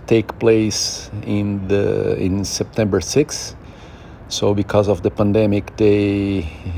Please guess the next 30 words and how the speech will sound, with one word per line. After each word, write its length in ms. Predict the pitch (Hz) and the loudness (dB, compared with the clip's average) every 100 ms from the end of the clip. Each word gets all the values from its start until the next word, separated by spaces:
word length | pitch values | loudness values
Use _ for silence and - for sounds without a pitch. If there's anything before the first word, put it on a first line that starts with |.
| 90 | -2
delayed 440 | 107 107 113 113 | 0 4 4 4
the 80 | 101 | 4
official 460 | 101 - 107 - 101 | 0 0 -4 0 0
date 340 | 104 110 104 | 2 2 0
from 320 | - - 104 | -4 -4 -2
September 560 | 92 - - - 104 98 | -2 -8 -4 -2 0 -2
sixth 420 | - - 104 - | -2 -6 -4 -6
to 260 | - 110 101 | -4 -4 -2
January 800 | 92 110 107 107 113 110 107 95 - - - - - - - | 2 2 4 4 4 4 2 0 -6 -16 -18 -18 -18 -18 -8
twenty-second, 840 | - 104 - - - 104 - 147 160 - - | 2 2 2 -4 0 0 0 -2 -4 -8 -2
uh, 240 | 110 107 | 0 2
beginning 400 | 104 101 104 110 | 0 0 0 0
of 160 | 104 92 | -2 0
next 380 | 101 - - 110 | -2 -2 -4 0
year. 280 | 123 139 127 - - - - - - - - | 2 2 -2 -12 -16 -18 -18 -18 -18 -18 -8
So 280 | - 123 | 2 4
now 300 | 117 123 127 | 6 6 8
I 140 | 127 120 | 6 4
will 180 | 123 120 | 4 2
decide 420 | 110 - 117 113 | 0 4 4 6
what 240 | 113 113 | 4 2
to 100 | - | 0
do, 320 | 98 117 151 151 - - | -2 2 0 0 -8 -8
because 540 | 98 - 104 104 101 | -6 0 2 2 2
I 80 | 113 | 0
was 260 | 104 107 - | 2 -2 -2
training 600 | - 107 107 104 104 92 | -4 -2 0 -2 -4 -6
hard 440 | - 107 110 107 | 0 4 6 6
and, 300 | 101 98 98 | 2 2 0
uh, 320 | 98 95 95 | 0 2 0